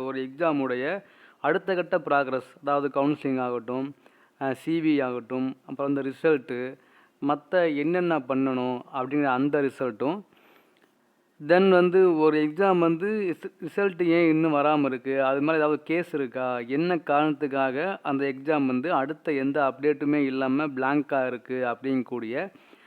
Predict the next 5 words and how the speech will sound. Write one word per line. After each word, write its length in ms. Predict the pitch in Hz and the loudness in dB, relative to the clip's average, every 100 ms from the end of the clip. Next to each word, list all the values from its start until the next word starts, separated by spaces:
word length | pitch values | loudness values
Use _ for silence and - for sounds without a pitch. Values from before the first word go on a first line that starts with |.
| - _ 135 | -20 _ 0
அந்த 260 | 170 180 170 147 | 2 2 2 0
டீட்டெயில்டும் 640 | 151 147 135 131 127 175 151 135 | -2 -2 -2 -2 -2 0 0 0
எல்லாமே 400 | 156 170 165 170 147 | 2 2 2 2 0
அவங்க 320 | 131 127 156 170 - | 0 -2 -4 -4 -2
ப்ராப்பரா 420 | 147 160 160 | -2 0 0